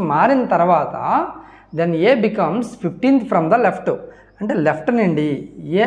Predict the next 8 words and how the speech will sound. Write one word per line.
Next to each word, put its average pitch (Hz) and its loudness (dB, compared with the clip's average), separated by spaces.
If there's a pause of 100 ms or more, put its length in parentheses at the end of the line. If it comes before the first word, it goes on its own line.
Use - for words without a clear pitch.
(120)
అనేవాడంట 135 -2 (680)
పదిహేనో 180 0
ప్లేస్లోకి 156 -2
వచ్చేసాడంట. 123 -10 (680)
ఓకేనా, 143 -4 (220)
already 202 2 (140)
ఏ - 4 (100)
అనేవాడు 165 2